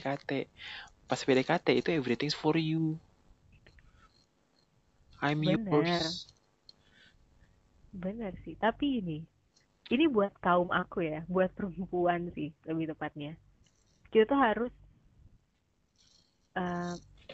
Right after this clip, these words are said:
Speaker 2: merealitakan apa yang ada di angan-angan kita tuh. Bahasa aku berat banget ya. Jadi kayak kita tuh harus, eh, menyesuaikan bayangan.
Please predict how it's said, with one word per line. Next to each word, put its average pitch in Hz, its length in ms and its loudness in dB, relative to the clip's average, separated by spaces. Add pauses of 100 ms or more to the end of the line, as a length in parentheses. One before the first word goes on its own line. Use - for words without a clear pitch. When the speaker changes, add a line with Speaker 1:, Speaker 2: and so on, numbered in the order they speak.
Speaker 2:
merealitakan 208 1000 0 (840)
apa 185 240 0
yang 214 160 -2
ada 185 80 0
di 180 160 -2
angan-angan 165 480 -4
kita 160 240 -8
tuh. - 160 -14 (1200)
Bahasa 160 400 -8
aku 175 160 -8
berat 165 240 -8
banget 160 240 -8
ya. 185 80 -16 (160)
Jadi 190 160 -2
kayak - 140 -14 (840)
kita 202 160 2
tuh 247 160 2
harus, 233 280 2 (920)
eh, 185 540 -4 (1700)
menyesuaikan 220 1040 0 (2500)
bayangan. 185 640 2